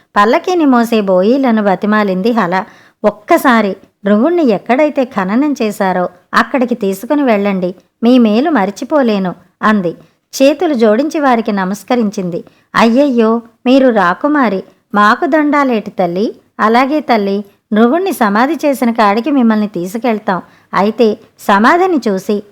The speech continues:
మీరు త్వరగా వచ్చేయాలి," అన్నారు బోయిలు. అలాగేనన్నది హల.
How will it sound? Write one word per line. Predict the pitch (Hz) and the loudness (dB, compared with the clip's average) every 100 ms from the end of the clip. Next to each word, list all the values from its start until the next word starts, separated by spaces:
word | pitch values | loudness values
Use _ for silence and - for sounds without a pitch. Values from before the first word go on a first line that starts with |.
| _ | _
మీరు | 254 311 | -4 -2
త్వరగా | 285 220 196 226 339 | -2 -2 0 0 0
వచ్చేయాలి," | 302 214 226 214 202 185 180 _ _ | 0 -2 -2 0 0 -2 -6 _ _
అన్నారు | 220 262 247 208 262 | 0 2 4 2 2
బోయిలు. | 247 190 202 214 180 - _ _ - | 2 2 2 0 -2 -6 _ _ -2
అలాగేనన్నది | 240 285 311 269 226 208 190 190 | 2 2 2 2 2 0 -2 -2
హల. | 233 240 190 | -2 -2 -2